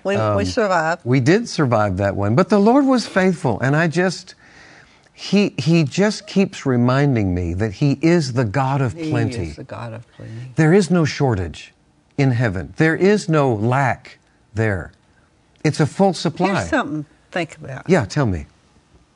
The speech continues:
Speaker 1: You aren't talking God into doing something. He's waiting on us to do something, to
Speaker 2: Yep.
Speaker 1: give Him something to work with
Speaker 2: That's right.
Speaker 1: so He can bring in harvest.
Speaker 2: Well said.
Speaker 1: It's still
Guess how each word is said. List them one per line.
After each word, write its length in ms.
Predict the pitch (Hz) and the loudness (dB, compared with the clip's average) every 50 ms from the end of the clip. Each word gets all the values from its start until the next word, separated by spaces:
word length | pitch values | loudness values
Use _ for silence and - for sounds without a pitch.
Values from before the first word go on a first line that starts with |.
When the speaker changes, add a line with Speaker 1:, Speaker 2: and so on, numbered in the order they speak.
| _ _ _ _ _ - | _ _ _ _ _ -6
Speaker 1:
You 280 | 233 220 247 294 349 381 | -4 0 0 0 0 2
aren't 260 | 330 254 196 156 - _ _ _ _ _ _ _ _ _ _ _ _ _ _ - - | 0 0 0 -2 -6 _ _ _ _ _ _ _ _ _ _ _ _ _ _ -16 -6
talking 460 | - 220 202 208 - - 165 147 139 | 0 0 0 0 0 -2 -4 -4 -2
God 380 | 147 156 180 214 220 214 185 | 0 2 2 2 2 2 0
into 200 | 160 151 139 147 143 | -2 -4 -4 -6 -6
doing 320 | 156 185 208 208 180 160 | -2 0 0 0 0 -2
something. 520 | 151 - - - - _ - 143 143 151 - - - - - | -4 -8 -14 -18 -18 _ -14 -12 -12 -12 -12 -16 -18 -6 -2
He's 260 | 226 220 262 220 - | 0 2 2 0 0
waiting 460 | 190 202 175 170 170 165 165 165 160 | 0 2 2 2 2 2 0 -2 -2
on 220 | 156 147 143 147 160 | -2 0 0 2 4
us 340 | 185 214 233 220 - - - | 4 4 4 2 -2 -10 -8
to 120 | - 156 | -6 -4
do 220 | 151 147 160 156 143 | -2 0 2 0 0
something, 520 | - - - 151 147 143 - - 165 160 151 | 0 -2 -2 -2 -2 -2 -4 -4 -2 0 0
to 60 | 151 | 0
Speaker 2:
Yep. 100 | 107 104 | 0 2
Speaker 1:
give 300 | 98 101 - 190 - - | 2 2 2 0 -4 -4
Him 300 | 180 214 208 190 175 170 - | -2 0 0 0 -2 -4 -6
something 680 | - - 247 233 247 240 240 - 185 175 165 180 196 | -4 2 4 4 4 4 2 2 2 2 2 2 2
to 100 | 185 180 180 | 2 4 4
work 340 | 202 220 254 269 262 - - | 6 6 4 4 2 -2 2
with 240 | 175 165 156 165 180 | 4 4 6 6 4
Speaker 2:
That's 180 | 208 208 - - | 2 0 -4 -4
right. 280 | 120 113 104 95 82 - | -2 -2 -2 -2 -4 -6
Speaker 1:
so 240 | - - 175 170 180 | -4 -2 0 2 4
He 140 | 214 233 233 | 4 2 2
can 220 | 233 220 190 185 | 0 -2 -4 0
bring 240 | 180 208 214 214 214 220 | 0 2 2 2 2 2
in 160 | 226 233 220 | 2 4 4
harvest. 540 | 247 262 262 277 254 202 180 139 - - 107 | 4 4 4 4 2 2 0 -2 -2 -2 -2
Speaker 2:
Well 160 | 117 120 127 | 0 0 -2
said. 320 | 120 - 127 107 95 85 | -2 -2 -2 -2 0 -2
Speaker 1:
It's 100 | 117 - | -4 -6
still 520 | - - - 202 208 214 214 220 220 214 | -8 -10 -2 0 2 2 2 2 0 0